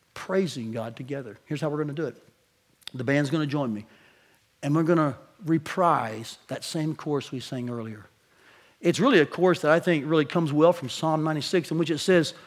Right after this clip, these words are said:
"All the earth will shout his name."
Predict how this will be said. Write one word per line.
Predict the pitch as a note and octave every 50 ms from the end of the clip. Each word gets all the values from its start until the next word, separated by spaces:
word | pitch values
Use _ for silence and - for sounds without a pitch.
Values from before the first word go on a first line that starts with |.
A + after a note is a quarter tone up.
| - - - - _ _ _ -
"All | C#3 D3 E3 F3 F#3 G3+ G#3+ G#3 A3 G#3+ G#3+
the | F#3+ G#3 G#3+ G#3 G3 -
earth | - F#3 F3+ D#3 C#3 - - - - - - - - _ _ _ _ _ _
will | D#3 B2+
shout | - - - - B2+ C3 C#3 C#3
his | C3 - -
name." | C3+ C3+ C3 B2 A#2 A2+